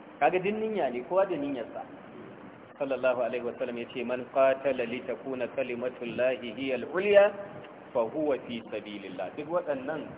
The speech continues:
niyyar su ta bashe su. Ba ɗan jihadi a ciki, in ya mutu an kashe gawa.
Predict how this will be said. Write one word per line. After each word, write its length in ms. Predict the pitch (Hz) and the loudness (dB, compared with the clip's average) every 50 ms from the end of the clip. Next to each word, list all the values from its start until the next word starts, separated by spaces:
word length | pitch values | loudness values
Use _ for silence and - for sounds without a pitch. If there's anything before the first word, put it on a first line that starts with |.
| - - - - | -14 -16 -14 -12
niyyar 320 | 143 139 143 147 143 131 - - | -8 -8 -6 -6 -6 -6 -8 -8
su 60 | 131 - - | -10 -8 -4
ta 180 | 131 127 127 | -2 -2 -2
bashe 420 | 120 139 127 127 120 - 147 139 135 | 0 0 0 -2 -2 -6 -6 -8 -8
su. 140 | - - - - - - - - - - - - - - - - | -8 -10 -16 -18 -18 -18 -18 -20 -20 -20 -20 -20 -20 -8 0 4
Ba 140 | 165 170 | 4 6
ɗan 220 | 151 - 170 175 170 | 6 6 2 2 4
jihadi 480 | 165 139 - 151 147 147 143 135 123 | 2 4 6 6 6 6 6 2 -4
a 100 | - 107 | -4 -4
ciki, 340 | - - - 127 127 139 143 156 | -6 -6 -8 -8 -6 -6 -6 -6
in 100 | 175 170 | -4 -2
ya 160 | 175 170 170 175 | 0 0 0 0
mutu 220 | 175 185 175 160 | 0 -2 -2 -2
an 220 | - 147 156 156 | -2 -2 -2 -4
kashe 220 | 156 170 156 143 127 | -4 -4 -2 -2 0
gawa. 320 | 120 120 117 117 117 117 | 2 2 4 4 2 2